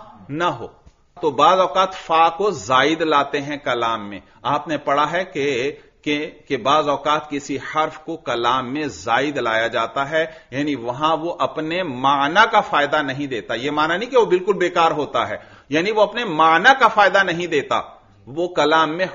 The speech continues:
हुस्न पैदा करता है और नीज कलाम में ताकीद यानी जोर पैदा करता है। जैसे उसकी मिसाल मुहशी हजरात जिक्र करते हैं कि जैसे वो सूरत है इज़ा जाअ नसरुल्लाहि वल फतह,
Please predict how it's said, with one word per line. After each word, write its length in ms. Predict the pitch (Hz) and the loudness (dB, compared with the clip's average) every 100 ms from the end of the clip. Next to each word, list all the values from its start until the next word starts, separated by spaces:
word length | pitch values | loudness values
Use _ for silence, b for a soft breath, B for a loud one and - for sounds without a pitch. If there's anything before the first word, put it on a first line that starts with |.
| 208 | -4
हुस्न 360 | 233 - 202 | -4 -2 -6
पैदा 320 | 156 143 123 | 0 0 0
करता 420 | 123 123 110 123 104 | 0 -4 -4 -2 -2
है 220 | 110 104 B | -2 -6 B
और 160 | - 143 | -2 -2
नीज 260 | 143 175 185 | -2 -6 -6
कलाम 440 | 151 139 143 143 | -2 0 2 0
में 160 | 156 190 | -4 -6
ताकीद 720 | - 135 117 - 151 180 175 | 0 0 0 -6 -8 -6 -8
यानी 280 | 123 143 175 | -8 -6 -6
जोर 420 | 104 98 143 165 | -6 -4 -2 -2
पैदा 300 | 156 123 117 | 0 -2 -2
करता 400 | 110 107 87 104 | -4 -6 -10 -10
है। 220 | 85 - _ _ _ _ _ _ _ _ _ 101 | -12 -14 _ _ _ _ _ _ _ _ _ 0
जैसे 280 | 165 180 | 2 2
उसकी 260 | 196 - 185 | -2 -2 -4
मिसाल 500 | 147 135 - 151 139 - | -2 -4 0 0 0 -4
मुहशी 380 | 139 147 165 - | -6 -2 -2 -2
हजरात 440 | 160 131 139 139 127 | -2 0 2 0 0
जिक्र 240 | 120 131 | -6 -4
करते 360 | 104 113 - 123 | -2 -4 -4 -8
हैं 220 | 98 98 b b b 147 | -8 -14 b b b -4
कि 300 | 143 139 - | -2 -4 -12
जैसे 400 | 127 117 135 156 | -10 -6 -4 -2
वो 140 | 147 123 | -4 -4
सूरत 420 | - 135 139 139 | -8 -4 -4 -4
है 160 | 143 131 | -6 -6
इज़ा 220 | 123 127 | -2 -2
जाअ 280 | 123 131 127 | 0 -2 -2
नसरुल्लाहि 720 | 127 120 123 123 131 139 139 | -4 -8 -10 -4 0 0 -2
वल 140 | 127 | -8
फतह, 300 | 101 - - | -8 -10 -12